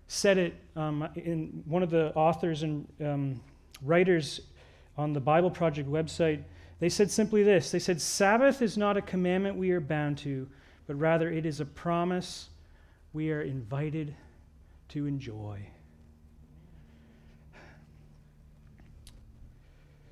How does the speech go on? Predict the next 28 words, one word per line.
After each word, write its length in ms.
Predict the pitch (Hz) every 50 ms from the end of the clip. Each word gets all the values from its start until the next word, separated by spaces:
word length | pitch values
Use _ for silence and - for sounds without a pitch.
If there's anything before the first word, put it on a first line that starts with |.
| - - - - - - - -
Just 220 | - 330 - -
because 400 | - 370 - - 330 330 262 247
we're 120 | 311 302
not 640 | 277 262 254 240 220 202 - - 147 139 - - -
bound 440 | - 151 151 156 170 180 196 202 196
to 80 | - 175
certain 400 | 170 - 202 196 185 170 165 151
laws 240 | 147 151 160 156
doesn't 260 | 139 175 175 190 226 214
mean 140 | 214 208
the 80 | 185 160
wisdom 400 | 139 151 165 165 165 170 175 165
from 220 | 170 - 151 147
those 200 | 147 143 135 131
laws 360 | 143 139 139 139 143 139 135 139
doesn't 320 | 139 147 143 143 147 139
exist 420 | 131 113 113 127 139 135 - -
anymore 400 | 147 135 135 127 127 123 131 135
in 80 | 131 131
our 100 | 123 120
lives. 360 | 120 117 123 127 127 127 -
And 100 | 151 156
I 80 | 180 233
want 160 | 302 349 339
to 40 | 302
argue 280 | 254 240 233 190 220
today 380 | 170 190 165 156 170 190 196 185
that 300 | 143 139 143 135 131